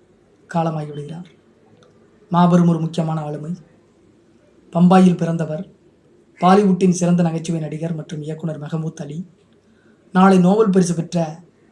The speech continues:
ருமேனியாவோட எழுத்தாளர் ஒருவரை பார்க்க இருக்கிறோம். அதுக்கடுத்து இவரை பத்தி நம்ம சின்னதா சொல்லணும் அப்படின்னா, சரியான வேடம் கிடைக்காமல் சிரமப்பட்ட இவர் நகைச்சுவையிலும்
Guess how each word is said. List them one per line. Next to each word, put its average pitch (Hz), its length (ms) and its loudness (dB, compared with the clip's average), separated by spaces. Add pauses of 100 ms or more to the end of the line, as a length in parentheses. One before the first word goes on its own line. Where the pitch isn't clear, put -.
(280)
ருமேனியாவோட 180 600 4
எழுத்தாளர் 156 400 -4
ஒருவரை 156 340 -8
பார்க்க 156 280 -10
இருக்கிறோம். 160 360 -12 (1300)
அதுக்கடுத்து 175 400 0
இவரை 175 240 0
பத்தி 180 200 -2
நம்ம 160 200 -2 (720)
சின்னதா 185 240 6
சொல்லணும் 165 360 -4
அப்படின்னா, 160 280 -10 (840)
சரியான 202 580 2
வேடம் 196 320 2
கிடைக்காமல் 180 460 0
சிரமப்பட்ட 170 500 -2
இவர் 156 320 -6
நகைச்சுவையிலும் 202 840 0